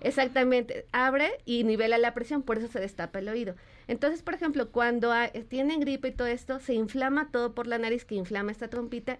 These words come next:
y no hay quien regule esa presión. Es lo que pasa que afecta al oído, entonces por eso que produce dolor o que lo sentimos tapado,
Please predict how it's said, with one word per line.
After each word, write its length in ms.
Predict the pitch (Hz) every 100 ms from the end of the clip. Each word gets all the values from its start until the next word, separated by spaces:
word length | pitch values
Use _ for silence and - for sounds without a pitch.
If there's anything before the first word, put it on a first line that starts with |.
| -
y 100 | 226
no 160 | 233
hay 120 | 247 262
quien 280 | - 247 233
regule 360 | 220 196 185
esa 220 | 185 202 185
presión. 380 | - 247 233 - - - - -
Es 120 | 233 240
lo 140 | 254
que 100 | 254
pasa 360 | - 214 208 233
que 100 | 190
afecta 440 | 180 185 180 190
al 120 | 185
oído, 300 | 196 226 190
entonces 340 | 180 208 214 202
por 180 | 220
eso 200 | 202 214
que 100 | 208
produce 380 | - 180 185 208
dolor 560 | 180 185 214 226 233 240
o 140 | 196
que 100 | 208
lo 100 | 196
sentimos 540 | 196 208 196 226 233 240
tapado, 520 | 214 190 208 226 359